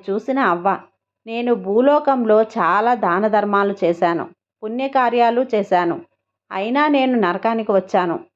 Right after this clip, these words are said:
అయినా నాకు బాధగా లేదు. కానీ యమధర్మరాజా,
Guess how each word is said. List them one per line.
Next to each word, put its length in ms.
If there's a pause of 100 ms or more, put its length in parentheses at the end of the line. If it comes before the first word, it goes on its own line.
(360)
అయినా 560 (220)
నాకు 280
బాధగా 520
లేదు. 380 (420)
కానీ 340
యమధర్మరాజా, 920